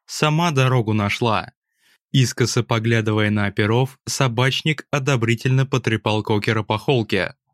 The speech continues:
«Больше не убегай, девочка, ясно тебе?» «Ничего себе!»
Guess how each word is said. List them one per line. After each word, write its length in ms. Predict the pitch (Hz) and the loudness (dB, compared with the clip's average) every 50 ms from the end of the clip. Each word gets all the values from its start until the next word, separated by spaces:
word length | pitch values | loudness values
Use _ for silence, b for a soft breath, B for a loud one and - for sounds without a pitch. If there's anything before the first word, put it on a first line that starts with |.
| _ _ _ _ _ _ - | _ _ _ _ _ _ -6
«Больше 400 | 117 110 131 147 147 - - 151 | 0 2 2 2 2 2 0 0
не 80 | 156 | 2
убегай, 480 | 156 151 139 160 156 120 120 123 131 127 | 2 2 2 2 2 2 2 2 2 2
девочка, 680 | 117 131 143 135 117 107 - - - 107 87 80 - - _ _ _ - | 2 2 2 2 2 0 -2 -2 -4 -4 -4 -4 -6 -10 _ _ _ -4
ясно 460 | 113 110 113 123 139 135 - 165 147 | -2 0 0 0 0 0 -2 -4 -2
тебе?» 400 | 135 - 127 110 107 95 73 - _ _ _ _ _ _ _ _ _ _ _ _ _ _ _ - | -2 -2 0 0 0 0 -2 -4 _ _ _ _ _ _ _ _ _ _ _ _ _ _ _ 0
«Ничего 580 | 147 143 139 127 - - 135 117 107 107 107 110 | 4 4 6 6 4 4 2 2 2 2 0 0
себе!» 500 | - - 135 123 120 131 131 131 127 | 0 0 -2 0 2 2 0 0 -2